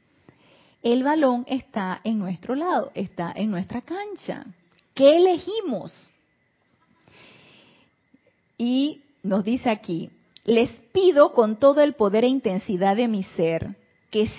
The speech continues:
sientan dentro de sí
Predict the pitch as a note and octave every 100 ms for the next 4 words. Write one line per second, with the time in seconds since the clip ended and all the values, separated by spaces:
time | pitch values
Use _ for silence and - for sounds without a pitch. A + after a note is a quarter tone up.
0 | - D4 D4 C#4+ C4 A3 - G3+ F3 E3
1 | C#3 B2+ - - G3 G#3+ G#3 G3+ G3 F3+
2 | F3+ F3 - C4+ C#4